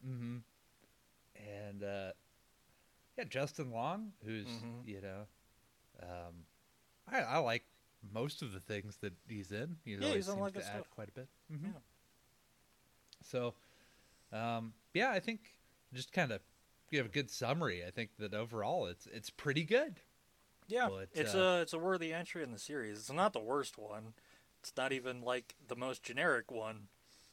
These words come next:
Speaker 2: You know, it tries to do some things. It has a bit of its own identity, but it's, uh,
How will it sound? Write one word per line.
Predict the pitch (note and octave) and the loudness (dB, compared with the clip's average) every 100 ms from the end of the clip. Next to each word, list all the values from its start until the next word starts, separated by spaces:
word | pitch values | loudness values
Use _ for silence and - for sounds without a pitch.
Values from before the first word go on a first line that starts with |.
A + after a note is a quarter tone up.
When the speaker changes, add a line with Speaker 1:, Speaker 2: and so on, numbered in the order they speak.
| - | -14
Speaker 2:
You | B2 | -4
know, | A#2 | -2
it | B2 | 2
tries | - A3 G3 | 6 6 4
to | F3+ | 2
do | G#3 | 0
some | - F3 E3+ | 2 0 2
things. | F3+ F#3 D#3+ | 2 2 0
It | D#3 | -2
has | E3 F3 | 0 0
a | D3+ | 0
bit | D#3 | -2
of | D3+ | -2
its | C#3 C3+ | -4 -8
own | C3+ | -6
identity, | C3 A#2 A#2 A2+ A2+ A#2 A2 _ _ | -6 -6 -8 -8 -8 -8 -10 _ _
but | - A#2 A2+ A#2+ - - - - _ - | 0 2 2 -2 -10 -20 -20 -20 _ 0
it's, | B2+ A#2+ - B2+ | 2 2 0 0
uh, | A#2 A2+ A2+ | 0 0 -4